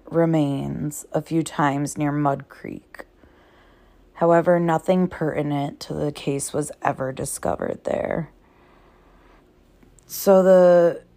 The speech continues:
sheriff comes out and says they did an extensive sh-, search. They're working on excavating the river. And as late as twenty twenty-one, there was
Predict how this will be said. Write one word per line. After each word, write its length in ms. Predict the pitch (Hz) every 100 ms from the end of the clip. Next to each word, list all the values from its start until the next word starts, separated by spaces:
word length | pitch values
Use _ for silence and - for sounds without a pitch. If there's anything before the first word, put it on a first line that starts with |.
| _ _ -
sheriff 360 | - 233 220 208
comes 240 | 196 180
out 220 | 147 151
and 140 | 147 151
says 180 | 147
they 140 | 147 151
did 220 | 147 180
an 180 | 180 170
extensive 680 | 156 - - 139 143 143 139
sh-, 160 | -
search. 680 | - - - 156 160 156 -
They're 120 | 143
working 320 | 147 147 143 143
on 140 | 143
excavating 680 | 135 - - 131 139 139 143
the 100 | 151
river. 640 | 208 220 233 220 208 208 190 - - _ _ _ _ _ -
And 800 | 233 226 220 214 202 202 190 - - _ _ _ _ _ -
as 200 | 160 160
late 300 | 175 180 -
as 440 | 160 165 165 151
twenty 300 | - - 165
twenty-one, 720 | 160 - 160 165 175 175 170 165
there 200 | 156 147
was 500 | 151 - - -